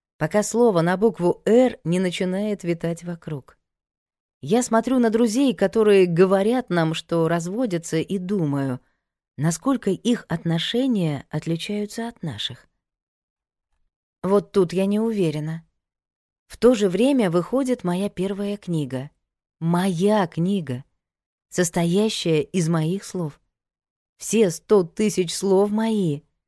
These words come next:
Они выкатываются с печатного станка на немелованные товары где-нибудь в Сент-Айвсе, а затем их связывают в пачку и отправляют в книжные магазины по всей стране. И вот они там,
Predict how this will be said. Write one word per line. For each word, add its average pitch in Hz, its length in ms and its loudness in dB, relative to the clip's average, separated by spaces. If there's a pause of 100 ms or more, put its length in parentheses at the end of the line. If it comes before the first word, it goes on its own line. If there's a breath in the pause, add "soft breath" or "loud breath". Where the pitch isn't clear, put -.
(280)
Они 214 260 2
выкатываются 208 720 2
с 170 80 -8
печатного 208 520 -2
станка 190 680 -4
на 165 140 -2
немелованные 190 760 0
товары 190 500 -2
где-нибудь 175 500 0
в - 60 -18
Сент-Айвсе, 170 920 -4 (400 soft breath)
а 170 120 -2
затем 196 360 0
их - 280 -2
связывают 190 640 0
в - 100 -20
пачку 240 480 -2
и - 220 -4
отправляют 208 760 2
в - 80 -20
книжные 196 640 0
магазины 202 680 2
по 190 200 -4
всей 220 320 -4
стране. 185 640 -2 (640)
И 165 120 -2
вот 196 240 -4
они 190 180 0
там, 170 520 0